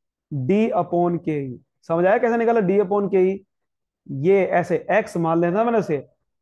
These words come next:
तो मुझे के ई से डिवाइड करना पड़ेगा, जितना वो चाहता है, इस हिसाब से देखो फॉर्मूला बना है। हर चीज के पीछे लॉजिक होता है। मैंने आपको डेरिवेशन में सिखा दी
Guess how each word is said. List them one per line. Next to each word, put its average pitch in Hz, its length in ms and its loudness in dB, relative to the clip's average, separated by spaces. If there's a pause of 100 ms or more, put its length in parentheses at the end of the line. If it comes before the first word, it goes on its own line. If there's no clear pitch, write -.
तो 170 60 0
मुझे 170 320 2
के 202 560 0
ई 196 40 -2
से 214 120 0
डिवाइड 180 400 2
करना 175 220 0
पड़ेगा, 151 340 -2
जितना 156 320 -2
वो 190 140 0
चाहता 175 480 0
है, 147 260 -4 (400)
इस 214 160 0
हिसाब 190 360 2
से 196 120 -2
देखो 190 200 0
फॉर्मूला 160 320 -2
बना 135 180 -8
है। 131 100 -14
हर 240 160 2
चीज 233 280 -2
के 240 120 -2
पीछे 220 200 -2
लॉजिक 180 280 0
होता 143 220 -6
है। - 60 -18 (420)
मैंने 185 260 0
आपको 233 180 2
डेरिवेशन 208 480 2
में 220 60 -2
सिखा 175 240 -2
दी 135 120 -10